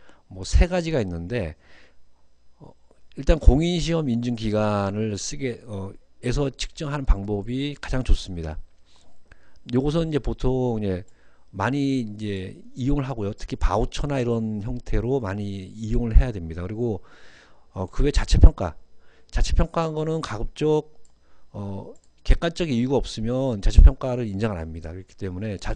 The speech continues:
어, 이 자체평가를 할 수 있는 내용들은 딴 데서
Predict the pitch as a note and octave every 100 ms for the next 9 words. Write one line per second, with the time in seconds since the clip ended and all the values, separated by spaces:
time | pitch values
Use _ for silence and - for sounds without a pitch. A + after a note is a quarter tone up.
0 | - - F#2 F#2+ - - - - - -
1 | - _ - - B2 A#2 - - - F#3
2 | F3 F3 F3 - F3 D#3+ E3 D#3+ C3 G#2+
3 | A2 C3 C#3+ F3 F3+ F#3 E3+